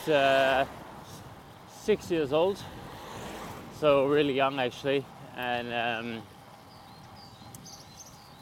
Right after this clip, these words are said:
just through a friend who was, uh, who was here in the local team, and I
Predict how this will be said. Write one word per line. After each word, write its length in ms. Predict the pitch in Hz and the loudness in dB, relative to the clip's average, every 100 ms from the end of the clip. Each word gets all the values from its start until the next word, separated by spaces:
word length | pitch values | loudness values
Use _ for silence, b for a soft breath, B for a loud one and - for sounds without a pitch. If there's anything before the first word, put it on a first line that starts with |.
| - - - - | -20 -20 -20 -6
just 200 | - 180 | 0 0
through 240 | - 185 165 | 2 4 4
a 40 | |
friend 380 | - 151 175 151 | 2 0 0 0
who 160 | 147 | 0
was, 380 | 147 131 117 101 | 2 2 0 0
uh, 680 | 127 113 113 110 110 113 107 101 B B B B - - | 0 2 0 -2 -4 -4 -6 -8 B B B B -14 -2
who 80 | 143 | 0
was 240 | 143 127 | 2 0
here 220 | 147 147 | 0 0
in 100 | 131 | 0
the 80 | 123 | 0
local 320 | 131 135 123 | 2 2 0
team, 340 | - 143 151 131 | -2 -2 -2 -4
and 140 | 113 | -4
I 260 | 110 107 | -2 -2